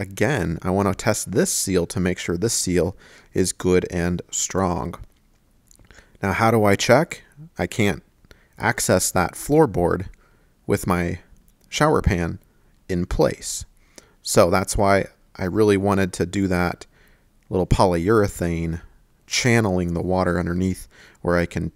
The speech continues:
check it from my first floor, the ceiling in my first floor. And we are indeed dry. And of course, you don't see that part, but I'm just kind of simulating a shower here, and I'm gonna let it run for,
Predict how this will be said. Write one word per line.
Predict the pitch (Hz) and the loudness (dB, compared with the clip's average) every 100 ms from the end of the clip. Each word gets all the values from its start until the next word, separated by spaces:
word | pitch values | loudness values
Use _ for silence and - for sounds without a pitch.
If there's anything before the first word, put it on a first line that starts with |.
| - | -4
check | - 123 - | -2 0 0
it | 90 - | -2 -2
from | 95 | -4
my | 87 85 | -4 -4
first | - - 92 - | -4 -2 -2 -4
floor, | - 92 90 87 - - | -4 0 0 -2 -6 -18
the | - | -10
ceiling | - - 117 104 90 | -4 0 2 2 0
in | 90 | 0
my | 85 85 | -2 -4
first | - 90 - | -4 -6 -6
floor. | - 101 - - - - - | -6 -4 -4 -8 -18 -20 -12
And | 104 107 | -4 -2
we | 104 | -2
are | - 156 175 | -2 0 0
indeed | - 117 110 117 120 - - | 0 -4 -2 -2 -2 -4 -10
dry. | - 87 98 - - - - _ - - _ _ _ _ _ _ _ _ _ _ _ _ _ _ _ _ _ _ - - - | -6 -2 -2 -4 -6 -12 -16 _ -20 -20 _ _ _ _ _ _ _ _ _ _ _ _ _ _ _ _ _ _ -20 -14 -6
And | 90 | -4
of | 85 | -4
course, | - 104 98 - - - _ | -2 0 0 -2 -8 -10 _
you | - | -2
don't | 92 87 | 0 0
see | - 92 | -2 0
that | 98 - | 0 0
part, | - 135 220 - - - - _ _ _ _ _ | 0 0 -2 -14 -20 -20 -20 _ _ _ _ _
but | - | -4
I'm | 131 | 0
just | 147 - | 2 0
kind | - 151 | 0 0
of | |
simulating | - 147 143 131 127 123 | 2 2 4 4 4 0
a | |
shower | - 123 113 113 | 0 2 4 4
here, | 110 120 | 2 0
and | 147 | -2
I'm | 120 | -2
gonna | 107 | -2
let | 101 | -2
it | 117 | -2
run | 101 107 | -2 -2
for, | 110 101 | 0 0